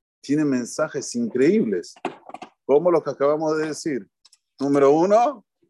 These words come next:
la, la Torah no te va a decir una orden que tú puedes llegar a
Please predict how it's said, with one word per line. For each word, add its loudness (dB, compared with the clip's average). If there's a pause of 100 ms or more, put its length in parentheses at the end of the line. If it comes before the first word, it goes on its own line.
(260)
la, -6
la -2
Torah 2
no -4
te -4
va 0
a -6
decir -12
una -4
orden 2
que -18
tú -20
puedes -12
llegar -10
a -4